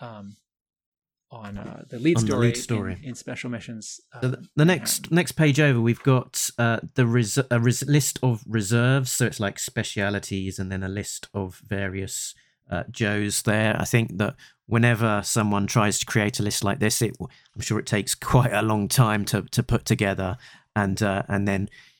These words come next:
Speaker 2: probably gets a load of letters back saying, "You got that bit wrong. What about this character? You've, you know, you've included this person and they're dead," or, you know, "You've inc-,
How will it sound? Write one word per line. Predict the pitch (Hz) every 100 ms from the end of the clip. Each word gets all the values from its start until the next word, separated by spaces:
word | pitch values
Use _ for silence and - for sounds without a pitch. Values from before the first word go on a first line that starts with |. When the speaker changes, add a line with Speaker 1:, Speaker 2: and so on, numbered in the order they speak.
| _
Speaker 2:
probably | - 113 110 98 95
gets | - 101 - -
a | 113
load | 113 113
of | 104
letters | 113 104 - 107 -
back | 104 110 -
saying, | 110 95 95 - -
"You | 415 392
got | 143 120 135 196
that | 226 -
bit | 302 294
wrong. | - 339 285 151 95
What | 98 123
about | 180 190 240
this | 233 202
character? | - 131 120 104 - 110 85 80 -
You've, | - 104 104 - -
you | 110
know, | 107 120
you've | 135 165 202
included | 226 - 135 180 180
this | 233
person | - 214 - 202 247
and | 214 208
they're | 240
dead," | 277 320 233
or, | 113 117 -
you | 117
know, | 101 101 - _ - _
"You've | - 147
inc-, | 180 165 -